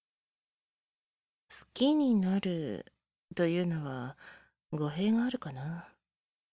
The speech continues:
君の脳では、もう私の肉体でしか興奮することができなくなってしまうのだよ。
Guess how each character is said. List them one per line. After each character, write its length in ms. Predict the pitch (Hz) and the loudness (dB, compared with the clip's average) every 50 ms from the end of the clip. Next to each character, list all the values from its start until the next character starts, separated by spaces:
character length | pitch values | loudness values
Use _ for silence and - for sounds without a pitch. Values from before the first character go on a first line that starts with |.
| _ _ _ _ _ _ _ _ _ _ _ _ _ _ _ _ _ _ - | _ _ _ _ _ _ _ _ _ _ _ _ _ _ _ _ _ _ 0
君 320 | - 214 226 226 233 233 | 6 8 10 10 10 10
の 140 | 226 226 226 | 10 8 8
脳 200 | 226 226 220 214 | 6 6 6 4
で 160 | 190 185 165 | 4 2 -2
は、 400 | 156 156 147 139 143 151 151 - _ _ _ _ _ _ _ _ _ _ _ - | -4 -4 -4 -4 -6 -8 -10 -12 _ _ _ _ _ _ _ _ _ _ _ 6
も 300 | 233 247 254 254 254 233 | 8 10 10 10 10 8
う 20 | 202 | 6
私 400 | 185 - - 214 208 - - 220 | 4 2 0 0 0 2 4 6
の 80 | 220 | 6
肉 220 | 220 226 214 - - | 6 6 4 2 -4
体 260 | - 233 220 220 220 | -2 0 2 2 2
で 100 | 233 214 | 2 2
し 80 | - | 0
か 140 | - - 156 | 0 -2 -4
興 260 | - - - 180 202 | -6 -2 0 0 0
奮 220 | 196 - 233 226 220 | 2 2 2 2 2
す 160 | - - 233 | 2 0 -2
る 100 | 226 214 | -2 -2
こ 120 | - 247 | -2 -2
と 120 | - 247 214 | -2 -2 -2
が 80 | 190 | -2
で 140 | 147 - 139 | -4 -6 -6
き 140 | - - 226 | -2 0 -2
な 100 | 254 269 | -2 0
く 100 | - 247 | 0 0
な 120 | 214 196 | 0 0
っ 40 | 190 | -2
て 120 | - - 180 | -6 -6 -6
し 140 | - - | -2 0
ま 180 | 180 175 175 180 | 0 2 2 2
う 20 | |
の 100 | 170 165 | 0 0
だ 120 | 156 156 147 | -2 -4 -6
よ。 340 | 139 127 107 85 113 151 | -6 -6 -6 -6 -8 -10